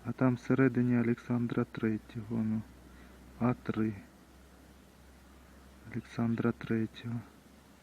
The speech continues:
Такий от георгіївський хрестик.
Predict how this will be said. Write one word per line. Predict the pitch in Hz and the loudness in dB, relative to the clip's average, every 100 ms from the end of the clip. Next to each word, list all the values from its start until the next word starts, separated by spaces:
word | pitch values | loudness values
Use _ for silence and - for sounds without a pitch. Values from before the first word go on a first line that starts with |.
| - - - - - - - | -20 -20 -20 -20 -20 -20 -14
Такий | 120 110 - 117 | -10 -10 -6 -2
от | 117 117 - - - - - - - - | -2 -4 -10 -20 -20 -20 -20 -20 -20 -8
георгіївський | 117 123 120 120 117 117 - 120 | -2 2 2 2 0 -4 -4 -6
хрестик. | - 127 120 - - | -2 -2 -2 -4 -16